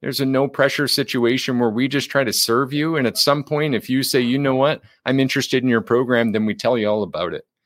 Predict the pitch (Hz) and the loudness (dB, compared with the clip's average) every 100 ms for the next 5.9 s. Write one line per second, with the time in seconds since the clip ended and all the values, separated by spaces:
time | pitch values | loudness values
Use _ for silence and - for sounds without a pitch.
0 | _ _ - 120 - 123 - 120 110 113 | _ _ -6 -4 0 0 0 -2 0 2
1 | 101 - 120 135 131 - _ - - 117 | 2 2 2 2 -2 -16 _ -16 -4 -2
2 | 101 104 123 123 123 110 123 120 - 127 | 2 2 2 2 0 0 0 0 2 0
3 | - 123 127 113 117 120 117 123 107 - | 0 -2 0 0 2 2 0 -2 -2 -4
4 | 98 - 117 120 - 127 127 117 123 131 | -8 -4 -2 -2 -4 0 0 2 0 2
5 | 110 85 104 - - 101 - - - | 0 -2 -6 -6 -6 -6 -6 -6 -8